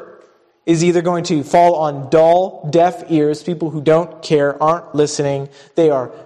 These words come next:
because of that, and they, they, they don't take the time to hear God's word, study God's word, they stay immature. They stay children. It's like trying to read Shakespeare to a one-year-old.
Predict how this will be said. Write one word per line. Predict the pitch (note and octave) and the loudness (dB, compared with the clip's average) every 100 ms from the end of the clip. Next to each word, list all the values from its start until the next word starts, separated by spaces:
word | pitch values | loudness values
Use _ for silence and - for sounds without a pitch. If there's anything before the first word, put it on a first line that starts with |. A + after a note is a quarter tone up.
| - | -8
because | D3+ - G3 G3 | -6 0 0 0
of | D#3+ | 0
that, | C#3+ C#3 | 0 -2
and | C3+ | -4
they, | C3 D3 | -4 -2
they, | D3+ | -4
they | D3+ D3 | -4 -2
don't | E3 F3+ | -2 -2
take | E3+ E3 | -6 -6
the | C#3+ | -6
time | D#3+ D3+ | -4 -4
to | D3 | -4
hear | B2+ E3+ E3+ | -6 -2 0
God's | D3+ B2+ | 0 0
word, | B2 B2 | -2 -4
study | B2 D3+ | -2 -2
God's | D#3 C3+ A#2+ | 0 -2 -2
word, | A#2 A#2 A#2 - | -4 -4 -8 -18
they | - | -14
stay | - D3 | -4 -4
immature. | C#3+ C#3+ C#3 - C#4 - _ _ - | -2 -6 -8 -10 -12 -16 _ _ -14
They | |
stay | D3 E3+ | -4 -4
children. | E3 G3 C4 - - - _ _ _ _ _ _ _ | -4 -6 -6 -10 -18 -20 _ _ _ _ _ _ _
It's | - | -6
like | E3 | -6
trying | D#3+ F#3 F#3 | -2 -2 -2
to | F3 | -4
read | D#3 F3 D3+ C#3 | -2 -2 -4 -6
Shakespeare | - F3 G#3 - B2 A#2+ | -4 -4 -4 -8 -8 -8
to | - D3 | -8 -4
a | C#3 | -2
one-year-old. | C#3 D#3+ G3+ D3 A2 G#2 - _ | -2 -2 -2 -6 -6 -8 -12 _